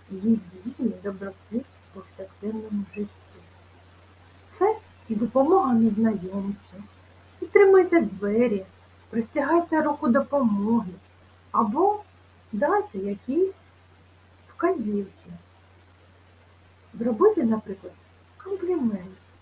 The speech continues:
прості щирі слова, підбадьорення чи вдячності. Не бійтесь сказати "дякую" або "які ви гарні", або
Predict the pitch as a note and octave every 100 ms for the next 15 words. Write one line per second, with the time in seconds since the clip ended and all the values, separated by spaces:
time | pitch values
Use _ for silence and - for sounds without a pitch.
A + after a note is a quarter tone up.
0 | - F#4+ F#4+ - D#4 C#4+ - - D#4 C4+
1 | B3+ - A#3 A3+ G#3+ D#4 G4 - _ _
2 | _ _ _ - A3 G3+ C#4 A3+ G3+ A#3+
3 | D4 E4+ B3+ G3+ F3+ - - F4 D#4 D4+
4 | D4 G#3 - - F3 - _ - - _
5 | _ _ _ _ _ _ A#3 D4+ A3+ B3+
6 | A#4+ E4 - - A#3+ A3+ A3 A3 F3+ G#3
7 | C4+ D#4+ - - F#3+ G3 - _ _ -
8 | G#3 G#3+ C#4 D4+ D4 D#4 D#4+ E4 B3 B3
9 | C4+ A#3+ F3+ F#3 - _ _ _ _ _
10 | - - G#3 C#4 E4+